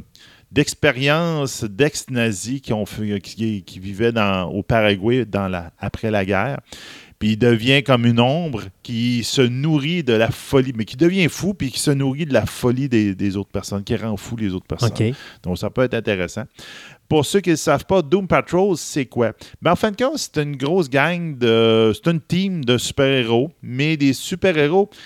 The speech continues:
Speaker 1: qui sont des parias de la société, qui souffrent soit d'handicap ou des pro-, des pouvoirs à problème, <laughs> ou du...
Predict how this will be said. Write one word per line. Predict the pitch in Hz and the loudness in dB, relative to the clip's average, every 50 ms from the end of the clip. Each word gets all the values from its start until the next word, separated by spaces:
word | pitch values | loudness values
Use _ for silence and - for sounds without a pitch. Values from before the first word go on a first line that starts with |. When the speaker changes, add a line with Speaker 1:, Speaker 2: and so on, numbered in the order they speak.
| - - - - - _ _ _ _ _ _ _ _ _ _ | -20 -20 -20 -20 -20 _ _ _ _ _ _ _ _ _ _
Speaker 1:
qui | - - | -10 -4
sont | - - 202 208 214 214 214 214 214 214 185 | 0 2 4 4 4 4 4 4 4 2 4
des | 143 143 143 | 4 2 2
parias | - - 190 180 156 165 175 185 185 | 2 2 2 2 2 2 2 2 2
de | 180 | 2
la | 156 | 0
société, | - - 139 123 - 131 117 - - 123 131 147 147 | 0 -2 -4 -4 -4 -4 -4 -2 -2 -2 -2 -2 -2
qui | - - | -4 -8
souffrent | - - - 180 - - - | -4 0 0 0 0 -2 -4
soit | - 156 170 185 175 | 0 0 2 2 2
d'handicap | 180 165 147 120 98 - - 147 139 127 139 151 - - | 2 2 2 0 -2 -6 -2 0 2 2 2 2 0 -4
ou | 123 117 117 113 | -6 -4 -4 -2
des | 120 120 120 | 0 -2 -2
pro-, | - _ - - 147 139 135 131 127 120 | -2 _ -2 0 2 2 4 4 2 2
des | 117 123 120 | 2 0 -2
pouvoirs | - - 143 147 160 175 180 190 180 | -2 -4 -6 0 2 2 4 4 4
à | 170 147 | 2 0
problème, | - - 135 123 120 107 95 98 143 151 123 139 | 2 2 2 2 2 0 0 0 -2 -2 -2 -2
<laughs> | 139 110 | -4 -4
ou | 127 | -4
du... | 110 104 113 | -2 -2 -2